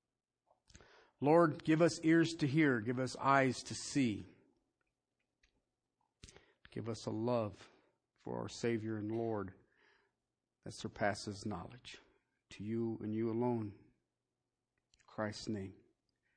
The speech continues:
amen. Chapter three, beginning in verse eighteen, "But we all, with unveiled face, beholding as in a mirror the glory of the Lord, are being transformed into the same image from glory to glory,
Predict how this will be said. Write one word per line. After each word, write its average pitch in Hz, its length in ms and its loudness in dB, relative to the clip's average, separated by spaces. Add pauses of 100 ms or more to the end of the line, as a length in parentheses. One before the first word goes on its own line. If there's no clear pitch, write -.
(340)
amen. 98 320 -10 (2250)
Chapter 208 300 8
three, 214 240 4
beginning 190 320 8
in 175 80 6
verse 180 240 6
eighteen, 170 600 6 (480)
"But 151 100 8
we 208 220 10
all, 170 380 12
with 147 220 4
unveiled 185 480 8
face, 135 380 4
beholding 170 480 6
as 143 140 4
in 170 120 8
a 170 60 8
mirror 123 440 4 (120)
the 135 80 -2
glory 156 340 8
of 160 80 6
the 170 80 8
Lord, 135 380 6
are 123 40 4
being 131 240 2
transformed 131 840 4 (260)
into 175 240 4
the 165 100 4
same 185 320 6
image 147 360 4
from 143 180 2
glory 160 320 6
to 175 100 4
glory, 123 520 6